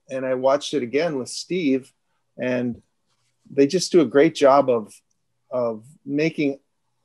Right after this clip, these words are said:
a random fan feel like they got their minute of attention, and then, and then cutting it off so that they can carry on with what they wanna do. Um,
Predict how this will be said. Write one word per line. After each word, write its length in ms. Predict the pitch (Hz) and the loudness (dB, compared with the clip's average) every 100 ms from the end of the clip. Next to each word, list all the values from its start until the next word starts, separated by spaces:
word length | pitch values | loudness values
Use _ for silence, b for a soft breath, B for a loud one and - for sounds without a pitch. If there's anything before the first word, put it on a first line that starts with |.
| _ _ _ _ | _ _ _ _
a 100 | 131 | -4
random 480 | 131 135 151 147 127 | 4 4 4 2 -2
fan 460 | 107 143 143 127 113 | 0 2 2 0 -2
feel 280 | 147 143 | 2 6
like 220 | 131 123 131 | 6 4 2
they 120 | 120 | 2
got 280 | 123 123 - | 4 4 2
their 220 | 117 110 | -2 -2
minute 340 | 123 127 123 | -4 -4 -2
of 140 | 117 110 | -2 -4
attention, 640 | - 127 120 - 110 107 _ _ _ _ | -4 -6 -6 -10 -10 -12 _ _ _ _
and 140 | 127 131 | -2 0
then, 280 | 135 127 - _ | 0 -2 -10 _
and 100 | 131 | -2
then 120 | 135 135 | -2 0
cutting 260 | 190 233 | 0 2
it 100 | 214 | 2
off 240 | 202 165 - | 4 2 0
so 120 | 135 | -2
that 120 | 113 | 0
they 100 | 147 | -2
can 220 | 147 143 | -4 -10
carry 320 | 117 147 139 | -2 2 4
on 180 | 135 135 | 4 2
with 140 | 120 123 | -2 -4
what 140 | 110 | 0
they 100 | 123 | 2
wanna 320 | 120 117 107 | 2 -2 -2
do. 300 | 104 120 107 _ _ _ _ _ | -2 -2 -2 _ _ _ _ _
Um, 480 | - 120 117 110 107 | -2 0 0 -2 -8